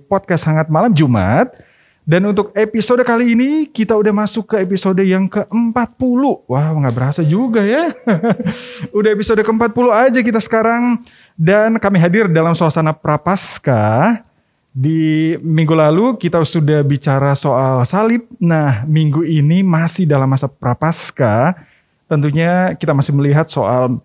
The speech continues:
bagaimana penderitaan, baga-, ba-, bagaimana kematian Tuhan Yesus untuk menebus kita ya.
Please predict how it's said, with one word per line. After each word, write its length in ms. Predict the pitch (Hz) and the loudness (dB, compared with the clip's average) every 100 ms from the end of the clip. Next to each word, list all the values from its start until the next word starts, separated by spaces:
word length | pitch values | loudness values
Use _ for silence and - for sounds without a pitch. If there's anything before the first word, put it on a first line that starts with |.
| _ _ _ - - - | _ _ _ -20 -20 -4
bagaimana 400 | 143 143 151 151 | 0 2 2 0
penderitaan, 880 | 147 135 131 143 123 143 143 147 | 2 2 2 0 0 0 0 0
baga-, 240 | 135 127 127 | 0 0 -2
ba-, 240 | 131 131 | -2 -2
bagaimana 480 | 147 139 139 139 139 143 | -2 0 0 2 0 0
kematian 560 | 131 120 131 123 127 117 | -2 0 0 0 0 -2
Tuhan 240 | 143 135 147 | 0 2 4
Yesus 560 | 180 - 180 170 165 | 2 0 0 0 -2
untuk 320 | - 127 120 | -2 -4 -2
menebus 320 | 127 131 123 - | -2 0 0 -2
kita 320 | 160 147 117 | -2 0 2
ya. 160 | 151 | 0